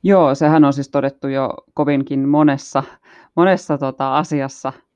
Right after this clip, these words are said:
yhteiskunnassakin, että ennaltaehkäisy on kaikista halvin tapa ja helpoin tapa oikeastaan. Et, et se, että vaikka lähdetään korjaamaan jotain sellaista ongelmaa kuin, kuin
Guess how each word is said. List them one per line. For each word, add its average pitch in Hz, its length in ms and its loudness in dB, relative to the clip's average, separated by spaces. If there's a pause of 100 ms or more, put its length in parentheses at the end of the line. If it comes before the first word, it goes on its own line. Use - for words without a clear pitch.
(140)
yhteiskunnassakin, 143 920 -4
että 143 200 -8
ennaltaehkäisy 190 1160 -6 (500)
on 156 300 0
kaikista 131 480 -6
halvin 202 500 -4
tapa 151 340 -6 (920)
ja 151 80 -4
helpoin 147 720 -2
tapa 135 320 -6 (180)
oikeastaan. - 680 -6
Et, 143 120 -10 (140)
et 139 120 -8
se, 151 180 -2
että 143 280 -6
vaikka 143 440 -6 (920)
lähdetään 151 480 -2
korjaamaan 143 680 -2
jotain 139 300 -2
sellaista 139 400 -2
ongelmaa 131 540 -4
kuin, 123 300 -4 (200)
kuin 113 540 -8